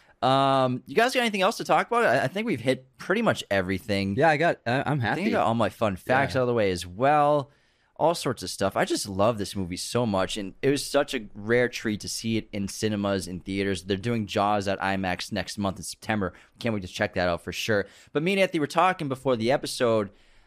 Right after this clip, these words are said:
Speaker 1: We wish studios would do more releases, re-releases of great movies. Like, if they did a re-release of the Lord of the Rings trilogy, like, they would make millions of dollars, or, like,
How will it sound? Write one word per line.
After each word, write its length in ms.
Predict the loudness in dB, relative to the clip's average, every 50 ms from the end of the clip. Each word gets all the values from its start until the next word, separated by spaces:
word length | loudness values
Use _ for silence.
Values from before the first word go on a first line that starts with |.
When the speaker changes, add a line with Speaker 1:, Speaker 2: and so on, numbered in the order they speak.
| _ _ _ -6
Speaker 1:
We 160 | -2 -2 0
wish 420 | 2 2 2 2 2 -2 -6 -8 -10
studios 760 | -12 -8 -2 0 0 0 2 2 2 4 4 2 0 -2
would 160 | -4 -6 -6 -4
do 160 | -2 0 0
more 720 | 0 0 0 2 4 4 4 4 4 4 2 2 0 -4 _ _ _
releases, 600 | -2 0 0 0 0 0 -2 -2 -4 -4 -2 0
re-releases 560 | 2 2 2 2 2 2 0 0 -2 -2 -2
of 140 | -2 -2 -2
great 420 | -4 -2 0 2 2 0 0 -2
movies. 440 | -2 0 0 0 0 0 -2 -2 -2
Like, 180 | -4 -4 -4 -4
if 120 | -6 -2
they 120 | -2 -2 0
did 160 | 0 0 2
a 60 | 0
re-release 680 | 0 0 0 0 0 0 0 0 0 0 0 -2 -4 -6 _
of 220 | 0 0 0 0 -2
the 60 | -6
Lord 260 | -4 -2 0 0 0
of 40 | 0
the 80 | -2
Rings 340 | -2 -2 -2 -4 -4 -6 -10
trilogy, 520 | -12 -8 -4 -2 0 0 0 0 0 0 0
like, 300 | 0 0 0 -2 -4 -2
they 180 | 0 2 2
would 140 | 2 2 0
make 280 | 0 0 -2 -2 -4 -8 _ -14
millions 800 | -10 -4 -2 0 2 2 2 2 2 0 0 0 0 0 -2 -2
of 120 | -4 -2
dollars, 720 | 0 2 2 4 4 4 4 4 4 2 2 2 0 0 0
or, 140 | 0 0 2
like, 200 | 0 0 -2